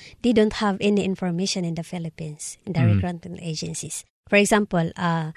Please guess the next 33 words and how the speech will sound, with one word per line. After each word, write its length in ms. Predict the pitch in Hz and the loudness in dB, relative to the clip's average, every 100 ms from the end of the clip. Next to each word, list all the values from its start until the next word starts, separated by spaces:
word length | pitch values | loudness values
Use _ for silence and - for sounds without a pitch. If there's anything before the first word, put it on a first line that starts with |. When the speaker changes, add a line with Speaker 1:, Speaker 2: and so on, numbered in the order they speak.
| - - - _ | -16 -20 -20 _
Speaker 1:
the 140 | 190 185 | 0 2
wor-, 160 | 196 - | 2 0
uh, 180 | 190 175 | 0 4
they 160 | 190 | 6
are 80 | 196 | 6
just 260 | 185 196 - | 4 2 2
working 340 | 190 185 180 | 2 2 4
here 140 | 185 180 | 4 2
for 160 | - 170 | 0 0
many 240 | 180 180 | 2 0
t-, 160 | - 180 185 | -4 -6 -2
many 260 | 180 190 | 0 2
times 640 | 190 175 170 175 175 170 | 4 4 4 4 2 0
and 240 | 170 160 170 | -2 -2 0
going 260 | 175 175 | 2 2
back 260 | 175 170 - | 0 -2 -2
home 420 | - 190 185 180 175 | 2 4 4 2 0
and 180 | 165 | -6
then 180 | 165 170 | -6 -4
come 260 | 185 180 170 | 0 0 0
back. 220 | 170 165 _ - - - - | -2 -4 _ -18 -16 -12 -2
It's 240 | 294 - | 0 2
because 540 | 262 294 - 240 233 - | 2 4 6 8 6 2
the, 380 | 208 240 240 - _ - - - _ _ 214 | 0 4 4 4 _ -20 -20 -20 _ _ 2
the, 880 | 254 269 277 269 269 269 269 254 226 - - _ | 4 6 6 6 4 4 4 2 -2 -14 -20 _
in 160 | 233 254 | 2 6
our, 320 | 262 294 277 | 8 8 6
it's, 400 | - 254 277 - | 4 2 4 2
it's 400 | 277 277 285 254 | 4 4 4 6
just 240 | 285 320 254 233 | 6 4 0 2
like, 260 | 240 240 226 - - - - _ _ _ - | 6 6 4 -6 -20 -20 -20 _ _ _ -2
uh, 380 | - 214 208 185 - _ _ - | 6 8 8 6 2 _ _ -4
okay, 440 | 214 214 175 - | 2 4 2 -2